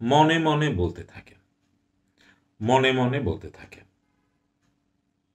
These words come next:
"আছি ভালো, আছি বর্তমানে, আছি সত্যে।" কোথায় খেয়াল করে বলবেন? আপনার নাভিতে খেয়াল করে বলবেন, অথবা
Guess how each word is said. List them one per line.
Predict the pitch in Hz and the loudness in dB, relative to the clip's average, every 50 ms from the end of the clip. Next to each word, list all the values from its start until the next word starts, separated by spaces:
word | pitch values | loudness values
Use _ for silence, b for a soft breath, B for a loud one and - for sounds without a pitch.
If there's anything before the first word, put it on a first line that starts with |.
| _ _ _ _ _ _ _ _ _ _ _ _ _ _ _ _ _ _ _ _ _ _ _ _ _ _ _ _ _ _ _ _ _ _ _ | _ _ _ _ _ _ _ _ _ _ _ _ _ _ _ _ _ _ _ _ _ _ _ _ _ _ _ _ _ _ _ _ _ _ _
"আছি | - 113 107 95 - 139 120 | 2 2 2 2 2 -2 -2
ভালো, | 110 123 123 131 160 - - - | 0 0 0 0 0 -2 -6 -8
আছি | - 98 95 92 - 117 | -6 -4 -4 -4 -2 -2
বর্তমানে, | 101 107 110 107 - - 131 143 151 160 170 165 - | 0 0 -2 -2 -6 -12 -12 -12 -12 -12 -12 -14 -18
আছি | - - - - - | -20 -20 -20 -18 -16
সত্যে।" | - - - - _ _ _ _ _ _ _ _ _ _ _ _ _ _ _ _ _ _ _ _ _ _ _ _ _ _ | -16 -16 -18 -20 _ _ _ _ _ _ _ _ _ _ _ _ _ _ _ _ _ _ _ _ _ _ _ _ _ _
কোথায় | - 156 151 - 185 190 190 190 | 2 2 4 4 6 4 4 4
খেয়াল | - 185 175 170 170 165 | 4 4 6 6 4 4
করে | - 180 170 175 | 2 2 2 4
বলবেন? | 165 170 175 170 170 196 214 - - - _ _ _ _ _ _ _ - | 4 4 2 2 4 2 0 0 -2 -8 _ _ _ _ _ _ _ 0
আপনার | 107 110 101 - - 127 117 107 95 - - - | 2 2 2 2 0 -2 -2 -2 -2 -4 -10 -4
নাভিতে | 95 98 110 117 143 151 175 175 - 147 - - | 0 2 4 4 4 2 0 0 0 -2 -2 -2
খেয়াল | - 107 95 90 85 | -2 -2 -2 -2 -2
করে | - - 80 78 - _ | -6 -12 -18 -20 -20 _
বলবেন, | _ - _ _ _ _ _ _ _ _ _ _ _ _ _ _ _ _ _ _ _ _ _ _ _ - | _ -20 _ _ _ _ _ _ _ _ _ _ _ _ _ _ _ _ _ _ _ _ _ _ _ -2
অথবা | 113 117 - 156 147 131 107 | 0 0 4 4 4 4 4